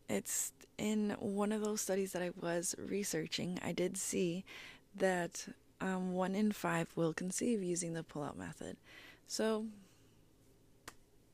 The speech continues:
it's true that also in the, um, pre-ejaculation, it does have active sperm in it, so that is also something that can get you pregnant. So don't, don't let them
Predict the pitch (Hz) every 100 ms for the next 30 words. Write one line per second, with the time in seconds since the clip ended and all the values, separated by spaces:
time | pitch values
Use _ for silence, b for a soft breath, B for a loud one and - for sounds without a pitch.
0 | - - 180 - - - 202 196 196 190
1 | 175 165 - 170 185 - 175 180 175 175
2 | 180 170 165 160 160 160 B B B B
3 | B B B B - - - 170 165 165
4 | 160 165 165 - - - - 190 196 175
5 | 175 - 170 175 - 196 214 - 170 180
6 | 175 180 - 196 185 185 - 165 - 165
7 | - 170 180 196 220 - - 190 185 180
8 | 214 - - - - 233 240 233 - 214
9 | 208 196 185 170 - 175 170 156 - 151
10 | 147 147 - 185 190 214 - B B B
11 | 196 214 202 202 196 - 180 185